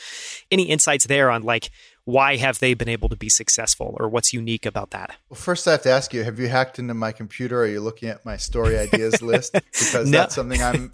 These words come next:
Speaker 2: also very impressed with and really curious about. And so one thing I'll point out there is Target historically was not a brand creator. They were a retailer, and they were historically selling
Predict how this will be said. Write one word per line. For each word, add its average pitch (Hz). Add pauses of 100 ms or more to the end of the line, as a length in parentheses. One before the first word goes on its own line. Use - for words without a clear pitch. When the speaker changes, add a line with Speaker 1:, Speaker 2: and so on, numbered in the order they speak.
(100)
Speaker 2:
also 123
very 110
impressed 107
with 107
and 113
really 107
curious 175
about. 110 (120)
And 117 (480)
so 208 (140)
one 151
thing 147
I'll 123
point 127
out 139
there 117
is 107
Target 135 (180)
historically 135
was 104
not 165
a 175
brand 104
creator. 107
They 107
were 107
a 110
retailer, 101 (100)
and 107
they 107
were 107 (300)
historically 113 (180)
selling 107